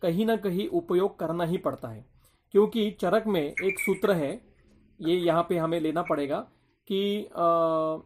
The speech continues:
अ, निज व्याधि जो होता है, वो बाद में आगंतुक को आता है।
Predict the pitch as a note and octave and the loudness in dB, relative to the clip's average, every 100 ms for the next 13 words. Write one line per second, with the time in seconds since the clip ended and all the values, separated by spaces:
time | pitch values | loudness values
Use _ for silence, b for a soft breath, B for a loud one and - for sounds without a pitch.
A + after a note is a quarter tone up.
0 | _ _ _ _ _ - D#3+ D3+ D3 C#3+ | _ _ _ _ _ -10 -6 -4 -4 -6
1 | C#3+ C#3 C3 C3 B2 _ _ _ _ _ | -6 -6 -8 -10 -18 _ _ _ _ _
2 | _ _ _ _ _ _ _ _ - E3 | _ _ _ _ _ _ _ _ -6 -2
3 | F3+ A#3+ A#3 G#3+ G3+ G3+ G3 F3+ F3 D3+ | 4 6 6 6 4 4 4 4 2 2
4 | D3+ G#3+ - _ _ - E3+ G#3+ E3+ E3 | 0 -4 -10 _ _ -4 4 4 6 4
5 | D#3+ G#3 - E3 E3 G3 F#3 E3+ E3 C#3 | 2 -4 -2 -2 0 -2 -2 0 0 0
6 | - A2+ G#2+ _ | -4 -14 -16 _